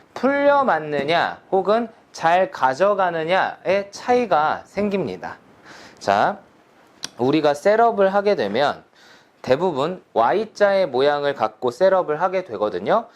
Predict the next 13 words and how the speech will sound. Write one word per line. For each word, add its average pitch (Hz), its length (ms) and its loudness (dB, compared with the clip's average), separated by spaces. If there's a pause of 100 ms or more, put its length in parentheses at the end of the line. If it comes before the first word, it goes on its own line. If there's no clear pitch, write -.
(160)
뭐 107 320 0
대문자 160 600 -2
Y든 107 680 -2
소문자 214 580 -2
Y든 101 520 -2 (260)
크게 262 300 0
중요하지 110 480 -4
않습니다. - 560 -8
물론 147 300 0
핸드 233 200 0
퍼스트를 190 560 -2
하기 190 220 -2
때문에 160 360 0